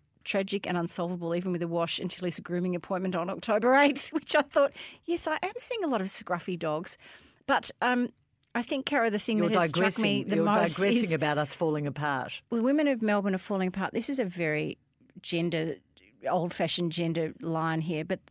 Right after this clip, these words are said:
Speaker 1: our laundries. If you look in people's laundries, and I haven't been to very many, but I've discussed this with women friends about the state of the ironing basket, 'cause you don't need to iron anything. No one's
Speaker 2: No.
Speaker 1: ironing. No one's ironing during covid.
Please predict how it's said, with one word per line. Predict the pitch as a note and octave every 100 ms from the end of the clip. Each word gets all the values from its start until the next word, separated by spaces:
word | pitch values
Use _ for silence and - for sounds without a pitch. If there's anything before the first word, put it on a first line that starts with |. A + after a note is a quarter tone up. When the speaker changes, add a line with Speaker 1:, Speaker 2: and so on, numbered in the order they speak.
| _ _
Speaker 1:
our | F#3 F3
laundries. | E3 E3 E3 D#3+ D#3+ D#3+ - - - _ _ _ -
If | F3+ B3+
you | C#4
look | D4+ -
in | A3 G3 - - _
people's | G3+ F#3 E3+ E3
laundries, | D#3+ D#3 D#3 D#3 F3+
and | F3
I |
haven't | F#3+ F3
been | D#3+ D#3
to | D3+
very | D#3 D#3
many, | D#3+ D#3
but | D3+ E3+ D3+
I've | E3+ D#3+
discussed | G3+ - F#3 F3+ -
this | E3 - -
with | D#3+ E3+ -
women | E3 D#3+ D#3 D3+
friends | - E3 D#3 D#3+ -
about | F3 D#3+ D3+ - - _ _ _
the | F#3
state | - E3+ E3+
of | D#3
the | E3+
ironing | D#3+ E3 E3
basket, | E3 D3 - - - _ _ _
'cause | A#3+
you | A#3
don't | B3+
need | A3+ G#3+
to | G#3
iron | G3+ C4+ C#4
anything. | F3 - - - _ _ _ _ _ _ _ _ _ _ _ _ _
No | E3+ B3 D4
one's | D#4 C#4+
Speaker 2:
No. | B3+
Speaker 1:
ironing. | D4 D#4 E3+ -
No | D4+
one's | F#4 E4+ C#4+
ironing | C4+ C#4+ C4
during | B3+ A#3+
covid. | - A#3 E4+ A#3+